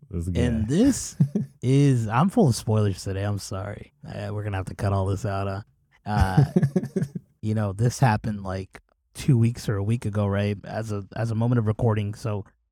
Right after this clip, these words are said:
Speaker 2: there could possibly be some new news. We do wanna state that before we kinda get into it.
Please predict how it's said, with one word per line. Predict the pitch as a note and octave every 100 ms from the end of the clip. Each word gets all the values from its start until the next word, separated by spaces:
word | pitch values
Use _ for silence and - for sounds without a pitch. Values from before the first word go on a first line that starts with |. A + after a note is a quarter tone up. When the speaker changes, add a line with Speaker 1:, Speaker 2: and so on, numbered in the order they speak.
| _ -
Speaker 2:
there | A2+
could | B2+ A2+
possibly | A2 - G#2 A2+
be | G2+ G#2 G#2
some | - A2 G#2+
new | G#2 G#2 G#2
news. | D#3+ F3 D#3+
We | A#2+
do | A2 G#2
wanna | G2+ G2
state | - G2+
that | G#2 G2
before | F#2+ G#2 G2
we | F#2+
kinda | - G2+
get | F#2 G#2
into | B2+ - B2
it. | B2